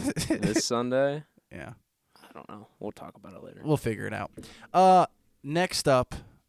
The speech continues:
Speaker 2: and we're going out of order of the tournaments here, Chet, but Cameron Smith, dude.
Speaker 1: Yeah.
Speaker 2: Wins the Players.
Speaker 1: The unorthodox players.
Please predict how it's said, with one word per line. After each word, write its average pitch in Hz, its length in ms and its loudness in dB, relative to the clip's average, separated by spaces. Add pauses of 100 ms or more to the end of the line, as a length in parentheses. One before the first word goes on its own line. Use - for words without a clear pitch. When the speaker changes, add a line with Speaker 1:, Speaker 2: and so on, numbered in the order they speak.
Speaker 2:
and 139 80 -4
we're 202 100 4
going 185 200 4
out 139 120 0
of 110 60 0
order 127 180 4
of 110 60 -2
the 110 60 -4
tournaments 110 380 -6
here, 107 120 -2
Chet, 107 320 -6
but 120 220 0 (1600)
Cameron 160 280 0
Smith, 123 380 -2
dude. 107 280 -6 (1200)
Speaker 1:
Yeah. 117 320 2
Speaker 2:
Wins 170 240 4
the 180 80 4
Players. 123 760 2 (380)
Speaker 1:
The 101 120 -6
unorthodox 117 760 -4
players. 92 600 -10